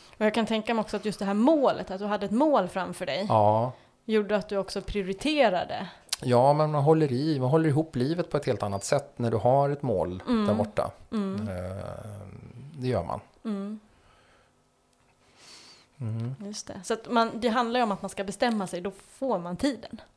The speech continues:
Speaker 2: Ja, ja, absolut.
Speaker 1: Mm.
Speaker 2: Det, det är det där, igen, det där beslutet.
Speaker 1: Mm.
Speaker 2: Att,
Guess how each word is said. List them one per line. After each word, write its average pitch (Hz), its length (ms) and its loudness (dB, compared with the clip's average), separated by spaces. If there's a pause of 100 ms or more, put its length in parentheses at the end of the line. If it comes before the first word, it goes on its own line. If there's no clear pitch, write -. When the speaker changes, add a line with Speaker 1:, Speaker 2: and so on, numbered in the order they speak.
(380)
Speaker 2:
Ja, - 200 4
ja, 131 320 4 (380)
absolut. - 840 0 (100)
Speaker 1:
Mm. 208 200 -4
Speaker 2:
Det, 123 460 2
det 131 200 2
är 127 60 2
det 123 100 2
där, 110 260 4
igen, 110 300 0
det 117 80 0
där 101 120 2
beslutet. - 920 -4 (100)
Speaker 1:
Mm. 202 320 0
Speaker 2:
Att, - 400 -12